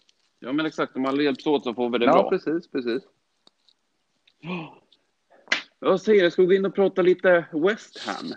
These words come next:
Speaker 1: lite fotboll.
Speaker 2: Jajamän.
Speaker 1: Även om det andra också är väldigt roligt, så, så har vi faktiskt tre raka segrar nu.
Speaker 2: Ja, precis.
Speaker 1: Så att,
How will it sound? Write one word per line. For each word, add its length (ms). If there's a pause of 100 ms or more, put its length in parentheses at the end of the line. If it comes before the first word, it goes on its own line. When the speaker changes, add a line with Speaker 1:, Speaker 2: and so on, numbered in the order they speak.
Speaker 1:
lite 220
fotboll. 680
Speaker 2:
Jajamän. 720 (380)
Speaker 1:
Även 260
om 120
det 120
andra 260
också 220
är 40
väldigt 300
roligt, 340
så, 200 (320)
så 220
har 80
vi 100
faktiskt 300
tre 200
raka 260
segrar 580
nu. 60
Speaker 2:
Ja, 340
precis. 540 (560)
Speaker 1:
Så 60
att, 120